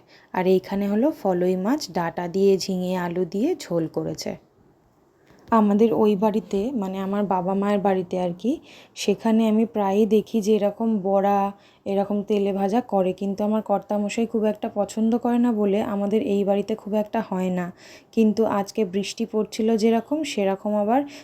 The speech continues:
কর্তামশাই দুপুরবেলা আসবে না, তার জন্য শাশুড়ি মা বলল, "তাহলে আমরা দুজনেই ভেজে টেস্ট করে খেয়ে দেখি কীরকম লাগছে।" আর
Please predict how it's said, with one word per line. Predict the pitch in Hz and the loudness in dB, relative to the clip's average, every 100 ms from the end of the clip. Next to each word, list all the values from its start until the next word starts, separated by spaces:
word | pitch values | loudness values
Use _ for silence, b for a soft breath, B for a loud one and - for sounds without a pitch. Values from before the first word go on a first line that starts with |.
| B | B
কর্তামশাই | 208 196 - 202 208 233 214 | 2 2 0 -2 0 0 0
দুপুরবেলা | 202 - 202 208 226 | 0 0 2 2 2
আসবে | - 196 190 208 | 0 -2 -2 -4
না, | 196 202 b b - | -2 -4 b b -2
তার | 196 175 | 0 0
জন্য | 202 208 220 | 0 0 0
শাশুড়ি | - 196 - 202 | -2 -6 -4 -4
মা | 202 208 | -2 0
বলল, | 196 208 240 | 0 2 2
"তাহলে | 277 202 196 214 | 2 0 0 0
আমরা | - 190 190 196 | -2 -2 0 0
দুজনেই | 202 185 220 247 | 0 0 2 2
ভেজে | - 190 220 | 0 -2 0
টেস্ট | 226 208 190 - | 0 -2 -2 -6
করে | - 208 | -4 -4
খেয়ে | 208 208 190 | -2 -2 0
দেখি | 190 - 214 | 0 -2 -2
কীরকম | 208 190 - 196 | 0 -2 -2 -2
লাগছে।" | 190 190 185 - 311 233 B B B | 0 0 -2 -2 -2 -2 B B B
আর | - | -8